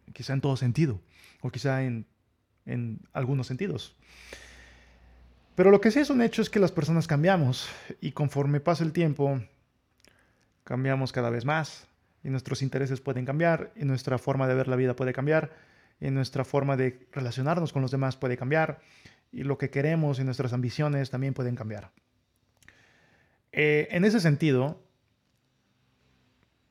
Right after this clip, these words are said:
bueno, todo esto es un preámbulo y es una especie de justificación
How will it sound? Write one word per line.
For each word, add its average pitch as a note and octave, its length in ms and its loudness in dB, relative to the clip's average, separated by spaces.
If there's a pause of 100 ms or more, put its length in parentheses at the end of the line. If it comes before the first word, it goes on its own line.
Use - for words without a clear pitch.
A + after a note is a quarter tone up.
(440)
bueno, D#3+ 180 2
todo F#3 160 6
esto F#3 160 2
es D#3+ 60 2
un F#3 140 6
preámbulo D3+ 640 4 (520)
y D3 120 -2
es C#3+ 100 -4
una D#3 120 0
especie D#3 340 0
de C3 520 0 (220)
justificación D#3+ 1040 0